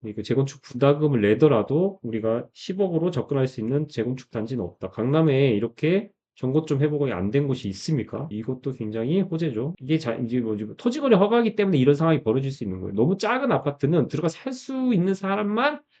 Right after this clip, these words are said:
살 수가 있잖아. 지금 토지거래 허가이기 때문에. 예.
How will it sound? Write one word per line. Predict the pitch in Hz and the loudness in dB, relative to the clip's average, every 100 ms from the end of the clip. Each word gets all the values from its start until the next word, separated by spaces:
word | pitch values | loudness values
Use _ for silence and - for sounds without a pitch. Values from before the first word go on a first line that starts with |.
| _ | _
살 | - 269 | -2 -2
수가 | 254 196 | 4 2
있잖아. | - 98 90 | 2 -2 -4
지금 | 117 120 | -6 -6
토지거래 | 190 202 147 | -4 0 0
허가이기 | 135 180 165 - | 0 -2 -4 -4
때문에. | 98 92 92 92 101 98 | -8 -8 -6 -6 -6 -8
예. | 104 95 92 | -8 -8 -8